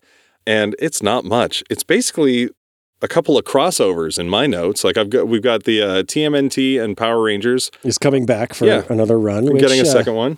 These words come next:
Speaker 2: that's cool. Like, uh, that's a fun, that's a fun crossover.
Speaker 1: Yeah, and all these years later, we're also getting a, uh, a Batman Spawn, uh, sequel crossover.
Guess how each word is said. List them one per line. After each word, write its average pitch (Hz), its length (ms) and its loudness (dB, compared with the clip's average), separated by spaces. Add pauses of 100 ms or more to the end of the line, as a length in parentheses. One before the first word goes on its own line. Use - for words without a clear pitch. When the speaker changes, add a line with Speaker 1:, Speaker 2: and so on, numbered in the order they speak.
Speaker 2:
that's - 180 0
cool. 214 300 0 (120)
Like, 156 180 2
uh, 160 120 0
that's 196 200 0
a 247 60 -4
fun, 135 500 -2
that's 170 180 2
a 170 60 0
fun 165 300 0
crossover. 95 520 -2 (100)
Speaker 1:
Yeah, 170 340 2
and 110 260 0
all 123 220 0
these 143 260 0
years 131 260 0
later, 107 320 2
we're 104 220 0
also 107 240 0
getting 104 300 0
a, 101 240 0
uh, 95 240 0
a 92 160 0
Batman 98 540 -2
Spawn, 117 540 -2 (280)
uh, 110 320 2
sequel 127 460 0
crossover. 143 640 0